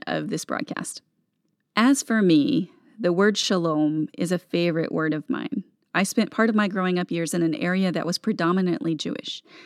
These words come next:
My best friend's family was Jewish, and at some point, that second family of mine gifted us a pillow, a needlepoint pillow that said shalom. I remember staring at it as a child, like, just watching and looking and thinking about that word.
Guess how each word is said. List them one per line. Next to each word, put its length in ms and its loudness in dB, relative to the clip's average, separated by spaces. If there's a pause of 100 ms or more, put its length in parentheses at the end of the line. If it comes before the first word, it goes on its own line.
(120)
My 140 2
best 460 0
friend's 280 0
family 320 0
was 120 -4
Jewish, 340 -4
and 80 0
at 140 -4
some 200 4
point, 440 0 (340)
that 220 -2
second 400 0
family 340 0
of 180 -6
mine 260 -2
gifted 440 0
us 160 0
a 60 -2
pillow, 520 -2
a 80 -4
needlepoint 560 2
pillow 280 -2
that 180 -4
said 180 -4
shalom. 420 -2 (300)
I 100 -2
remember 360 8
staring 560 2
at 140 -2
it 240 -10
as 120 -2
a 80 -2
child, 440 -4
like, 160 -6
just 180 -4
watching 480 0
and 160 2
looking 320 -2
and 120 0
thinking 340 -4
about 220 -4
that 180 -8
word. 280 -4